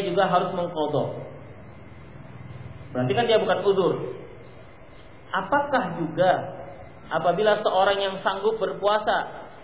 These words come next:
namun dia tidak sang-, dia tidak mau melakukannya, bolehkah dia mengqadha di hari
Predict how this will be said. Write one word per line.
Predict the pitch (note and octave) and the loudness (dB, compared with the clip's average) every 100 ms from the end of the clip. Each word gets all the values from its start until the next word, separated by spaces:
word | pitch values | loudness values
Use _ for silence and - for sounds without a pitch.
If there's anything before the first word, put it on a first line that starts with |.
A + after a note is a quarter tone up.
| - | -8
namun | D#3+ F3 A3 G#3+ | -4 -2 0 0
dia | F#3 G3 | 4 4
tidak | G3 F#3+ - - | 4 2 0 0
sang-, | G3+ F#3+ - F3 | 0 0 -2 2
dia | G3 | 2
tidak | F#3+ F#3 F#3 | 4 2 4
mau | F#3+ | 2
melakukannya, | F#3+ F#3 F#3 - G#3+ G#3+ E3+ C#3 - - - - | 4 4 4 2 2 2 -2 -2 -8 -12 -16 -2
bolehkah | F3+ C#4 - C4+ A#3 | 4 4 4 4 4
dia | G#3+ G3+ | 4 4
mengqadha | G3 G3 G3 G3 F#3 E3+ | 2 0 2 4 4 4
di | E3+ | -2
hari | D3+ F3 F3 | 0 2 2